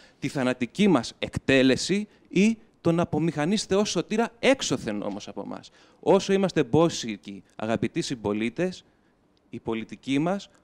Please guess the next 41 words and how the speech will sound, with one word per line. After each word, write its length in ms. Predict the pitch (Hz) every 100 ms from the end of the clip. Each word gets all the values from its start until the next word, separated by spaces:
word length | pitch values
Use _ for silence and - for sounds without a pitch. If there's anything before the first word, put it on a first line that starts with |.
| _
που 80 | -
εγώ 220 | 139 160
δέχομαι 420 | 175 220 220 165 147
ότι 160 | 139
είναι 100 | 208
και 140 | 196 175
πατριώτες, 680 | 156 160 185 202 - 101 - _ _ _ _ _
έτσι, 400 | 127 156 - 98 _ _ _
αλλά 480 | 110 120 131 - -
δεν 240 | 143 147
συμπε-, 400 | 214 185 139 151 135
δεν 120 | 185
συμπίπτει 420 | - 143 202 151
αυτό 360 | 131 - 117 98 _ _ _
με 120 | 120
τις 160 | - -
πράξεις 400 | 123 131 135 -
τους, 280 | 202 208 - _ _ _
θα 200 | _ 135
ζούμε 280 | 127 123 185
αυτά 200 | 170 175
που 60 | 170
θα 140 | 147
ζούμε. 320 | 143 151 101 - _ _ _ _
Και 200 | - 127 - _
τέλος, 360 | 147 160 190
δεν 100 | 185 185
θα 120 | 180
υπάρχει 360 | 165 147 127
σε 120 | 120 117
αυτόν 160 | 113
τον 160 | 110 104
πάτο. 280 | 110 104 104 _ _
Πείτε 200 | 170 180
μου, 80 | 165
σας 140 | 143
παρακαλώ, 540 | 139 131 131 147 143 - _ _ _ _ _ _ -
οι 140 | 117
πολιτικές 520 | 113 117 113 110 180
που 100 | 151
κάνετε, 460 | - 156 156 160 185